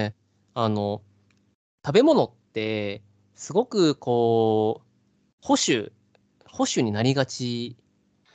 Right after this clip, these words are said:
Speaker 1: はい。
Speaker 2: じゃないですか。あの、
Speaker 1: 確かに。
Speaker 2: 大人でもそうですけれども、やはり、こう、
Speaker 1: いや、確かに。
Speaker 2: こう、食べ物って体に摂取するものだから、すごくこう、小さい時から、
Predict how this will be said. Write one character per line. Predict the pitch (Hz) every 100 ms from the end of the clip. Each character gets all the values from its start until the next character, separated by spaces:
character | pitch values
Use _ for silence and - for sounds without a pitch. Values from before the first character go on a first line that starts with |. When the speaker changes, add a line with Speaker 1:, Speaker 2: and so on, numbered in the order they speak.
| _ _ _ - - _ _
Speaker 1:
は | - 127
い。 | 101
Speaker 2:
じ | -
ゃ | 131
な | 110
い |
で | 98
す | -
か。 | 101 101 - _ _ _ _
あ | 127
の、 | 120
Speaker 1:
確 | 127
か | 180
に。 |
Speaker 2:
大 |
人 | 190 208
で |
も | 175
そ | - 113
う |
で | 98
す | 95
け | 104
れ | 95
ど | 101
も、 | 107 101 104 _ _ _ _
や | - 135
は | 208
り、 | 185 160 127 98 101 -
こ |
う、 | 107
Speaker 1:
い | 104
や、 |
確 |
か | - -
に。 | _ _ _ _ _
Speaker 2:
こ | 139
う、 | -
食 | 160
べ | 311
物 | 349 170
っ |
て | - 127
体 | - 220 285 359
に | 311
摂 | 339 294
取 | -
す | -
る | 120
も | 120
の | 120
だ | 104
か | -
ら、 | 107 113 101 98 _
す | - 185
ご | 359
く | 247 190
こ | - 156 147 156 -
う、 | _ _ _ _
小 | - 214 214
さ | 254
い | 196
時 | - -
か | 104
ら、 | 107 107 98